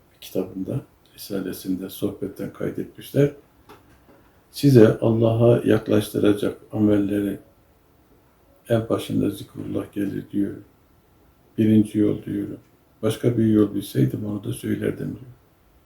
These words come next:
Allah'a yaklaştıracak en büyük amel zikrullah'tır. Allah'ı sevdirecek en büyük amel zikrullah'tır. Başka yol yok diyor. Bilseydim söylerdim diyor hocamız.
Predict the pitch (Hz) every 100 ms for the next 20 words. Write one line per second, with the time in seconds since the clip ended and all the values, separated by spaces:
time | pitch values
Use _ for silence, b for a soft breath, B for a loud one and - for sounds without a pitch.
0 | _ _ _ _ _ _ _ _ _ _
1 | _ _ _ - 104 101 101 113 113 110
2 | - 98 - 107 101 95 101 - 123 113
3 | 110 104 104 - 113 117 120 107 - -
4 | 107 104 - - _ _ _ b b b
5 | b b _ - 104 104 107 110 - 107
6 | 104 - - - - - 57 - - -
7 | - 107 123 113 107 113 113 113 - _
8 | _ _ _ _ _ _ _ _ _ _
9 | _ - _ _ _ 110 - 117 110 113
10 | 113 131 127 - - - - - - 123
11 | 127 131 123 117 113 60 107 98 95 -
12 | - - - - - -